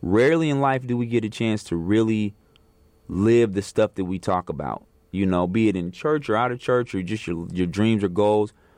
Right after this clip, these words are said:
But when you're presented with the challenge that makes you either sink or swim, you make a decision right then to either sink or swim. And I decided to swim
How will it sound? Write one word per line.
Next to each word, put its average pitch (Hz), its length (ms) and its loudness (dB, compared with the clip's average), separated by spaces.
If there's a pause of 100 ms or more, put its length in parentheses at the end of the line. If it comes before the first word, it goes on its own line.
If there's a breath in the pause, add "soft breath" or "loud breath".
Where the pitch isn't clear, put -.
(220 soft breath)
But 104 120 2
when 95 220 0
you're 85 120 -2
presented 107 520 -2
with 101 180 -2
the - 100 -4
challenge 85 760 -4 (340 soft breath)
that 92 200 0
makes 98 380 -2
you 98 280 -4 (100)
either 85 500 0 (460 soft breath)
sink 120 360 -2
or 101 60 2
swim, 131 640 -2 (960 soft breath)
you 120 320 0
make 123 240 2
a 110 40 0
decision 98 560 0
right 101 240 -2
then 110 240 -2
to 101 120 -6
either 85 260 -2
sink - 640 -4 (480)
or 101 220 2
swim. 117 640 -4
And 87 100 -2
I 98 100 0
decided 113 440 -2
to - 80 -8
swim 107 520 -4